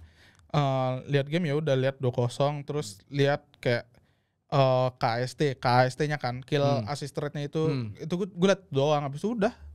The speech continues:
Speaker 2: Berarti ya emang, apa namanya, lu berhasil beradaptasi lah ya.
Speaker 1: Iya, iya.
Speaker 2: Apa yang lu lakukan untuk bisa beradaptasi? Karena kan duelis kita tahu tugasnya cuma dash,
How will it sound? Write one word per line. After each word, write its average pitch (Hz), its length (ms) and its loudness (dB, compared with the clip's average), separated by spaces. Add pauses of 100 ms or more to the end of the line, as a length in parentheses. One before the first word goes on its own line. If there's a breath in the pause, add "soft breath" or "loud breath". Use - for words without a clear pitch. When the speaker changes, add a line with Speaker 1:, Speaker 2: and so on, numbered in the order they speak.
(1200 soft breath)
Speaker 2:
Berarti 123 540 -4 (100)
ya 131 240 -4
emang, 123 440 -2
apa 123 220 -8
namanya, 160 520 -2 (260)
lu 160 140 0
berhasil 131 320 0
beradaptasi 113 640 -4
lah 98 100 -6
ya. 101 100 -4
Speaker 1:
Iya, 143 200 4
iya. 123 200 -6
Speaker 2:
Apa 185 200 0
yang 330 80 0
lu 311 80 2
lakukan 233 360 -2
untuk 135 280 -2
bisa 139 180 0
beradaptasi? 127 500 -2
Karena 156 160 -2
kan 294 120 2
duelis 190 240 4
kita 208 160 0
tahu 202 240 2
tugasnya 135 320 -2
cuma 160 180 -4
dash, 120 460 0